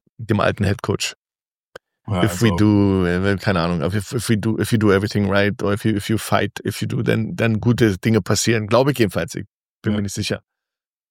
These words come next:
Speaker 2: Ja, es war
Speaker 1: Ja, die, die, die, die Entscheidung war nicht populär. Und ich hab nochmal, ich, ich find den A D auch sehr fishy. Also das ist für mich ein ganz komischer Kerl, der sich da hinstellt und, äh, der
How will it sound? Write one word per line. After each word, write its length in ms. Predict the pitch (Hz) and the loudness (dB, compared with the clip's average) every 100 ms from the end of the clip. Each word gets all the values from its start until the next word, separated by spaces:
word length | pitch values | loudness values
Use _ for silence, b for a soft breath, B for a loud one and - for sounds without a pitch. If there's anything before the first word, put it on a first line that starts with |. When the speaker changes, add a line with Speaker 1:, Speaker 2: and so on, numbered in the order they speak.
| _ | _
Speaker 2:
Ja, 160 | 95 101 | -10 -8
es 160 | 98 | -8
war 260 | 101 98 98 | -8 -4 2
Speaker 1:
Ja, 280 | 135 190 101 | 4 4 0
die, 360 | 101 131 135 | 0 4 4
die, 240 | 120 135 127 | 4 2 2
die, 220 | 131 127 | 2 2
die 260 | 120 123 113 | 2 2 2
Entscheidung 420 | 113 131 147 139 | 2 2 2 4
war 100 | 123 | 2
nicht 200 | 147 - | 2 -2
populär. 560 | 156 123 107 92 90 104 - | -4 -2 -2 -2 -4 -10 -8
Und 260 | 113 - | -8 -4
ich 160 | 113 95 | -8 -2
hab 140 | 123 | 0
nochmal, 360 | 143 208 131 104 | 2 2 2 2
ich, 80 | 120 - _ _ _ _ - | -4 -14 _ _ _ _ -8
ich 140 | 110 | -4
find 200 | 135 127 | -2 0
den 140 | 139 | 2
A 120 | 110 120 | 2 2
D 220 | 120 170 | 2 2
auch 140 | 120 110 | 2 2
sehr 260 | 120 139 | 2 2
fishy. 460 | 120 139 127 110 95 | 0 -2 -2 -2 -2
Also 160 | 101 101 | -2 -2
das 200 | 113 - | -2 -4
ist 40 | |
für 160 | - 120 | -4 -2
mich 200 | 113 - | -2 0
ein 60 | |
ganz 180 | 107 107 | -2 -2
komischer 340 | - 123 110 - | -2 0 0 0
Kerl, 300 | 113 107 - _ _ - | 0 0 -2 _ _ -6
der 100 | 110 | -4
sich 140 | 104 | -2
da 100 | - | 0
hinstellt 520 | 107 117 - 110 104 - | 0 0 0 2 2 0
und, 320 | 104 101 - _ _ _ _ | -2 -4 -6 _ _ _ _
äh, 420 | - 104 101 104 | -2 -2 0 -2
der 220 | 104 104 | -2 -2